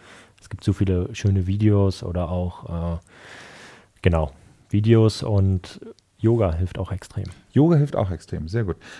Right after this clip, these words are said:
Speaker 2: Und du hast ja auch einen Instagram-Account, ähm, der, äh, wie ist dein, dein Instagram-Account?
Speaker 1: Oliver Weig Golf Professional.
Speaker 2: Oliver Weig Golf Professional, können wir vielleicht in die Shownotes reinbringen. Ähm, dann, äh, zeig uns doch da mal eine Dehnübung.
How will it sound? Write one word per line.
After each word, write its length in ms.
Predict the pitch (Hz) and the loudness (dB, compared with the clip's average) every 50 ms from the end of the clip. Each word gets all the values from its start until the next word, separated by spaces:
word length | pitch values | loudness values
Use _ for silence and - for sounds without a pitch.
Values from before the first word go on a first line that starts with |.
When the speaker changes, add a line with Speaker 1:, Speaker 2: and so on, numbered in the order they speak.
| - - | -8 0
Speaker 2:
Und 200 | - 139 165 - 170 | 2 2 2 4 4
du 100 | 135 120 | 4 4
hast 240 | 156 151 - - | 2 0 -2 -2
ja 140 | 147 - - | -2 -2 0
auch 200 | - 123 120 - | 0 0 -2 -2
einen 600 | - - - 113 110 113 113 110 110 107 107 107 | -4 -2 0 0 2 2 2 0 0 0 0 -2
Instagram-Account, 1300 | - - - 160 170 - - 135 120 101 107 101 98 98 90 - - 98 92 98 139 147 147 - - 185 175 - | -2 -2 0 0 0 2 2 2 4 6 6 6 6 6 4 2 0 0 2 2 2 0 -2 -6 -8 -10 -6 -4
ähm, 580 | - - 113 107 110 117 117 110 107 107 101 | 0 0 2 2 2 0 0 -2 -2 -2 -2
der, 420 | - 104 107 104 107 110 107 - - | 0 2 2 4 2 2 0 -2 -2
äh, 340 | - - - - 107 104 95 | -4 -2 -2 -2 -2 -2 -2
wie 80 | 113 131 | -2 -4
ist 160 | 127 120 - | -6 -6 -4
dein, 300 | 135 127 123 127 127 120 | -4 -2 -2 -2 -4 -2
dein 180 | 120 123 127 131 | -2 -2 -2 -2
Instagram-Account? 760 | 135 127 - 147 135 135 139 131 - 139 147 151 156 - - _ _ _ _ _ _ _ _ _ _ _ _ _ _ - 120 | -4 -4 -4 -4 -4 -4 -4 -6 -4 -4 -4 -4 -4 -8 -12 _ _ _ _ _ _ _ _ _ _ _ _ _ _ -2 2
Speaker 1:
Oliver 280 | 104 107 104 101 95 | 4 4 4 4 4
Weig 180 | 101 95 92 - | 4 2 2 2
Golf 220 | 110 107 107 - | 0 -2 -2 -2
Professional. 540 | - 127 - - 127 117 - 135 147 160 147 - - | -4 -4 -2 0 -2 -2 0 -2 -2 -2 -4 -8 -8
Speaker 2:
Oliver 320 | - - 95 101 101 92 85 | -4 -2 0 2 2 2 2
Weig 220 | 95 92 87 - | 0 -2 -2 0
Golf 180 | - 98 101 - | 0 -2 -2 -2
Professional, 460 | - 123 120 139 131 135 147 143 131 | -4 -4 -2 -2 -2 0 -2 -4 -2
können 180 | - 110 101 101 | -2 0 0 0
wir 80 | 92 | 0
vielleicht 240 | - 104 92 87 - | 0 -2 -4 -2 -2
in 80 | 95 92 | -2 -4
die 60 | 85 | -2
Shownotes 360 | - 113 107 123 135 123 127 123 | 0 0 0 0 -2 -4 -2 -2
reinbringen. 320 | 120 123 127 127 127 120 - - - - - - - | -2 0 0 -2 -4 -4 -8 -14 -20 -20 -16 -4 2
Ähm, 260 | 101 104 104 104 104 | 4 6 6 6 4
dann, 360 | 110 107 113 110 110 110 107 | 2 2 2 2 2 0 0
äh, 340 | - - - 110 117 117 107 | -2 -2 -2 0 0 0 -2
zeig 180 | - - 151 156 | 0 0 0 0
uns 100 | 160 - - | 0 0 0
doch 120 | 131 113 | -2 -2
da 200 | - - 110 113 | 2 4 4 4
mal 160 | 123 123 113 | 6 4 2
eine 180 | 78 101 98 87 | 2 2 0 2
Dehnübung. 520 | 92 90 85 82 80 76 76 73 80 - | 2 2 2 2 0 -4 -6 -10 -12 -12